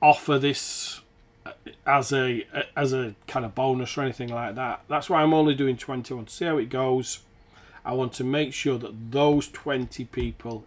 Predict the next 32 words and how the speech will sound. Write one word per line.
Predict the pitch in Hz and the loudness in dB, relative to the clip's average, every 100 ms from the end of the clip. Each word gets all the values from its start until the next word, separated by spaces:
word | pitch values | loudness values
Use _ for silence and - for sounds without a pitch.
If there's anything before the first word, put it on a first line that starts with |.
| _ | _
get | 104 - | -12 -12
the | 113 98 - | -16 -14 -12
best | 117 117 - - - - - _ _ _ | -10 -10 -12 -16 -20 -20 -20 _ _ _
value | - 139 113 117 | 2 2 2 -4
from | 104 - 107 | -10 -14 -16
this. | 95 90 - - - _ _ _ _ _ _ _ _ _ _ _ _ _ | -16 -16 -14 -14 -14 _ _ _ _ _ _ _ _ _ _ _ _ _
Okay, | 123 - 147 160 151 - _ _ _ | -16 -8 0 2 2 -4 _ _ _
so | - 135 127 117 - _ _ _ _ - | -6 -2 -2 -2 -8 _ _ _ _ 0
just | 175 - | 0 4
to | 147 143 131 | 6 8 8
reiterate, | 135 131 131 - 135 123 127 - - | 6 4 0 -4 -4 -2 -6 -8 -8
you | 139 | -6
know, | 127 | 0
this | 147 - 151 | 2 4 2
is | 135 - | 2 2
real | 139 135 | 2 2
buyer | 117 120 110 | 0 -4 -6
traffic. | - 110 - - - | -10 -14 -14 -18 -12
This | 120 110 | -10 -8
is | 120 | -10
people | - 147 143 127 | -4 0 0 -2
who | 123 123 | -6 -8
have | 110 | -10
come | - 156 143 | -2 0 0
from | - 143 131 113 _ _ _ _ _ _ _ _ _ _ - | 0 0 0 -4 _ _ _ _ _ _ _ _ _ _ -2
my | 143 160 180 | 6 10 10
bonus | 135 139 131 117 | 8 2 0 -4
page, | - 131 127 - | -6 -2 -2 -2
they've | 127 120 - | -4 -4 0
purchased | - 180 - 139 - | 2 2 0 -6 -8
a | |
product, | - 123 120 117 - | -8 -8 -6 -8 -10